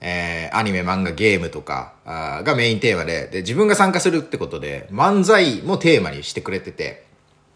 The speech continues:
だからロケの大体はアニメスタジオに訪問したりとか、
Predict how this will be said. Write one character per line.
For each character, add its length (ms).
だ 120
か 60
ら 60
ロ 140
ケ 100
の 120
大 240
体 180
は 320
ア 80
ニ 80
メ 100
ス 120
タ 100
ジ 140
オ 80
に 40
訪 220
問 200
し 60
た 120
り 80
と 100
か、 380